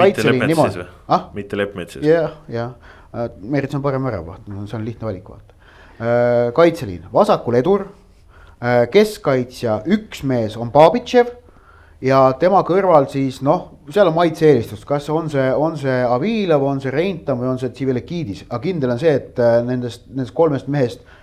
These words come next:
Speaker 1: ühest, äh, ehk siis, no ilm-, no ilmselt, noh, Tsivelekidis on kõige loogilisem, keda nagu tegelikult klubil vaja ei ole, et temast võiks nagu loobuda.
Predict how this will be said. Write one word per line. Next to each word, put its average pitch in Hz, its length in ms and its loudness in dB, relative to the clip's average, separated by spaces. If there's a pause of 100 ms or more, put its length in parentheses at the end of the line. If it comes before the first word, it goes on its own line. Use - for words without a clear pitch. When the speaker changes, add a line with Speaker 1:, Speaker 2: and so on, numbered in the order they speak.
(160)
Speaker 1:
ühest, 123 580 0 (420)
äh, 113 460 0
ehk 110 100 -8
siis, 113 220 -12 (100)
no 127 160 0
ilm-, 131 220 -6 (100)
no 131 80 -2
ilmselt, 143 320 -4
noh, 117 140 -10
Tsivelekidis 127 560 -4
on - 20 -10
kõige 131 160 -2
loogilisem, 117 400 2
keda 110 160 -4
nagu 107 160 -6
tegelikult 117 400 -8
klubil 127 220 0
vaja 131 240 4
ei 127 80 4
ole, 95 180 0
et - 80 -20
temast 107 240 -8
võiks 101 160 -14
nagu 120 140 0
loobuda. 95 260 -4